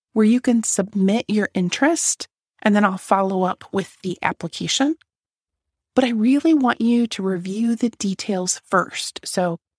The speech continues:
download that P D F, have some conversations about it internally,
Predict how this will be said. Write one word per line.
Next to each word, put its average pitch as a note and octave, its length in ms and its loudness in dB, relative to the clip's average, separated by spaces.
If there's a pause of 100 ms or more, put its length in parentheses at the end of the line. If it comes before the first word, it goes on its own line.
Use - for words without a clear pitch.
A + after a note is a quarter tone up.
(200)
download B3+ 420 4
that C#4 200 0
P - 220 -4
D A3 160 2
F, F3+ 320 -4 (480)
have G#3+ 240 0
some C#4 160 2
conversations B3 840 0
about G3+ 220 0
it - 100 -4
internally, F#3 720 -4